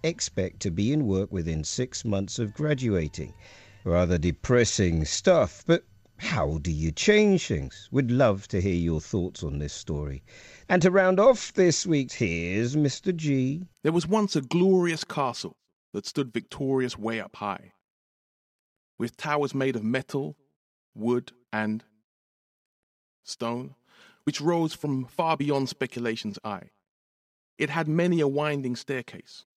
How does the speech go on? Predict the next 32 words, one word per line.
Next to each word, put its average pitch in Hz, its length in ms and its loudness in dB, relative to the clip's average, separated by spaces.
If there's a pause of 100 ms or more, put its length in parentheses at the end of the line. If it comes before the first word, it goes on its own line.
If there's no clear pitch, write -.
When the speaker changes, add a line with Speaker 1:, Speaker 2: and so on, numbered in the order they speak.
(160)
Speaker 2:
for - 140 -6
elevation 131 600 -2
was 104 120 -6
its - 100 -12
prize, - 640 -8 (480)
with 127 140 -4
ceilings 147 400 -2
made 131 320 0
from 110 160 -6
purest 131 400 -4
glass, 117 500 -6 (160)
which - 220 -12
placed 135 300 -6
a - 20 -4
limit 117 340 -2
upon 110 240 -8
your 104 120 -6
sky. - 360 -10 (1040)
Now 165 80 2
you 196 220 2
may 208 120 2
think 185 300 2
I 156 180 0
end 156 240 0
this 135 80 -2
sentence 135 560 -4
with 120 140 -2
no 131 180 0
landmark 120 640 -4
in 113 60 -4
the 104 80 -2
present, - 520 -10